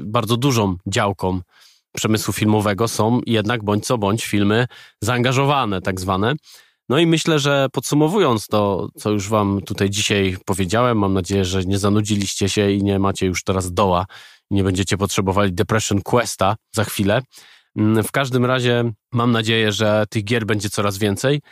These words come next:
Ten nurt, ym, który widzimy w tych grach wysokobudżetowych, też idzie w fajną stronę, bo też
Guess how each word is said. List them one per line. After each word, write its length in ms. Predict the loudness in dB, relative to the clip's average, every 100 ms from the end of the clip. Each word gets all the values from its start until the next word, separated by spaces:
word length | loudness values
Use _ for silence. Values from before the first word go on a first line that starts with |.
| -20 _ _
Ten 260 | 0 2
nurt, 440 | 4 2 0 -6 -6
ym, 560 | -2 0 2 0 0 -4
który 540 | -4 -2 2 2 2 0
widzimy 420 | -4 -4 2 2 2
w 80 |
tych 200 | 0 -2
grach 420 | 0 0 0 -2 -6
wysokobudżetowych, 1080 | -4 -2 0 0 0 -2 0 0 0 -2 -6 -20 _
też 280 | 0 0 0
idzie 220 | 0 -2
w 40 | -2
fajną 380 | -2 0 0
stronę, 480 | -2 -2 0 2 0
bo 360 | 0 0 0 -2 -6 -4
też 360 | -2 -2 -8